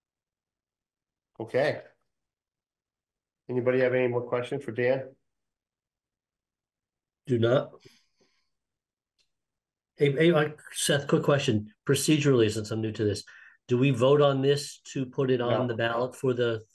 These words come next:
Speaker 2: we, we don't vote on this to put it on the ballot for the
Speaker 1: No.
Speaker 2: citizens? Just, it's just
Speaker 1: Not
Speaker 2: based
Speaker 1: yet.
Speaker 2: on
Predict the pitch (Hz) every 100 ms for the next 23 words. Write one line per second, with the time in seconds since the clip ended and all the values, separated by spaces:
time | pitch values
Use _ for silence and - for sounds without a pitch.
0 | 123 127 127 _ 127 127 113 120 120 117
1 | 110 127 107 117 107 107 104 104 98 101
2 | - _ _ _ _ - 107 104 98 113
3 | 107 95 107 87 - - 104 - _ _
4 | _ _ _ _ _ 110 - 120 127 131
5 | 139 113 92